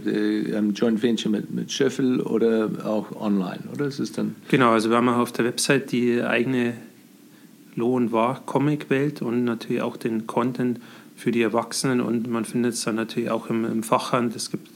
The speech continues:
Speaker 2: viele Händler, die auf Kinderschuhe spezialisiert sind, wo Loba auch entsprechend gelistet ist und mit unseren P-O-S-Materialien drin sind, beispielsweise Teppich zur Größenermessung, wo die Kinder zur Größenmessung, wo sie die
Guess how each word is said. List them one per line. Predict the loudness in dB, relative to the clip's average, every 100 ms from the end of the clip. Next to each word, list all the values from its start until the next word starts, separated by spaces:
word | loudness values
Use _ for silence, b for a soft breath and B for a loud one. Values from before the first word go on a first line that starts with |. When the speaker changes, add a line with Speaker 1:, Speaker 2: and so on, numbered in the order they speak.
| B B B -8
Speaker 2:
viele | -2 0
Händler, | 2 0 0
die | 0
auf | -2 -4
Kinderschuhe | -2 0 0 -2 -2
spezialisiert | -4 -6 -4 0 0 0 -2 -2
sind, | -4 -4 -6
wo | -6 -6 B B B B
Loba | -2 0 0
auch | -2 -4 -2
entsprechend | -2 -2 -4 -4 -4
gelistet | -4 -4 -4 -4
ist | -4
und | -2 -2
mit | -2
unseren | -2 0 -2 -4 B B B B B -8
P-O-S-Materialien | -2 0 2 0 -2 -2 -2 0 2 2 2 0 -2
drin | 0 -2
sind, | 0 -2 0
beispielsweise | -2 -2 -2 -2 -2 -2 -4 -4 B B B -6
Teppich | -4 0 -2 -2
zur | -2 0
Größenermessung, | 2 0 0 0 0 -2 -4 -2
wo |
die | -2
Kinder | -2 0 0 0 -4 -8 B B -6
zur | -4
Größenmessung, | 2 2 4 0 0 -2
wo |
sie | -2 -2
die | -4